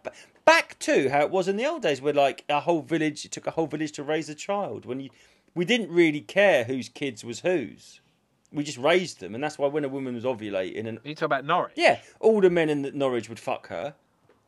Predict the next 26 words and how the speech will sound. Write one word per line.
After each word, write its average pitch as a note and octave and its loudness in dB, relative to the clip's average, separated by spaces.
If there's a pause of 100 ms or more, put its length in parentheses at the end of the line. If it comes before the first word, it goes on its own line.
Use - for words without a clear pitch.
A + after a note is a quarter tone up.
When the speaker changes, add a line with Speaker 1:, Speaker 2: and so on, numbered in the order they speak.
(120)
Speaker 1:
and B2+ -12
then C3 -8
they'd C3+ -6
have, B2 -6
like, A#2+ -8
a A#2+ -6
little, A#2+ -4
uh, A#2 2
Norfolk B2 -6
baby G2+ -4 (200)
and A2 -14
come G2 -8
out. A2 -6 (420)
He - 0
actually F#3 -2
come E3+ -2
out D#3 0
of C3+ -6
the C#3 -2
womb D3 -4
with A2 -8
brown A#2+ -4
teeth B2 -8
somehow. C#2+ -12 (300)
Very C3 -2
strange. G2 -8